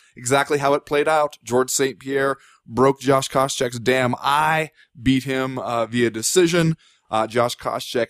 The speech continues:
never again did fight for the title. Long time, him trying to battle his way back up the ladder, and it never happened.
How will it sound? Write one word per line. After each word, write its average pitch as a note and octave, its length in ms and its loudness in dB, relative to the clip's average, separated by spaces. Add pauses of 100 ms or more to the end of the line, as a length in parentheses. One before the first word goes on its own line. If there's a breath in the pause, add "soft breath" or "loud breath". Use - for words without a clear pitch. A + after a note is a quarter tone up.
never C#3 540 -2
again C3 480 -2
did B2 260 2
fight B2 340 -2
for A#2 220 -4
the A2+ 80 -20
title. A#2+ 600 0 (1000)
Long B2 360 2
time, B2 420 0
him B2 180 -4
trying A#2+ 200 -4
to A#2 40 -4
battle A#2 300 0
his A2+ 120 -6
way A2+ 160 -2
back A2 280 -2
up G#2+ 120 -6
the G#2+ 80 -10
ladder, G#2+ 360 -2
and G2 100 0
it G2 100 -4
never G#2 260 -2
happened. G#2 460 -4